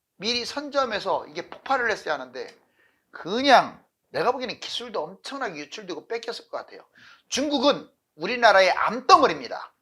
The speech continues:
중국은 암덩어리예요. 천년 만년 동안 중국이란 나라 때문에 우리나라가 지금 더 클 수 있는 게 이 지경이 됐어요. 중국 빨리 스무 개 나라, 서른 개 나라로 분할됐으면 좋겠어요.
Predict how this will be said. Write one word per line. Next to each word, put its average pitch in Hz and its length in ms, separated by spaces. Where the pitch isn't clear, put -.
중국은 190 360
암덩어리예요. 135 720
천년 302 460
만년 170 400
동안 117 300
중국이란 120 560
나라 156 260
때문에 165 520
우리나라가 151 640
지금 175 420
더 - 240
클 277 160
수 - 220
있는 165 320
게 127 300
이 156 280
지경이 165 380
됐어요. - 360
중국 - 380
빨리 208 320
스무 254 280
개 220 100
나라, 151 240
서른 226 320
개 208 120
나라로 156 520
분할됐으면 202 560
좋겠어요. - 380